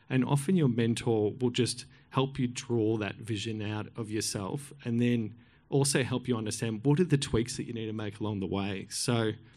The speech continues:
my, I myself was lucky that I had a mentor, uh, who eventually became an investor and partner in, in, in Worksmith.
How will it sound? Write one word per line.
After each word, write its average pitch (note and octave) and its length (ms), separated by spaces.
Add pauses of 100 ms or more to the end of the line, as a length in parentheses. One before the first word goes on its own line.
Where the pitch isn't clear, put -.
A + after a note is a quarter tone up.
(600)
my, B2 300
I D3+ 120
myself B2 460
was G#2+ 140
lucky G#2+ 200
that G#2+ 100
I G#2 40
had A2 120
a G#2+ 60
mentor, G#2 640 (420)
uh, A#2+ 80
who A2 140
eventually A2 340
became G2+ 500
an G#2+ 80
investor G#2 520
and F#2+ 180
partner A2 380
in, G#2+ 260
in, A2+ 280
in A2 160
Worksmith. A2 500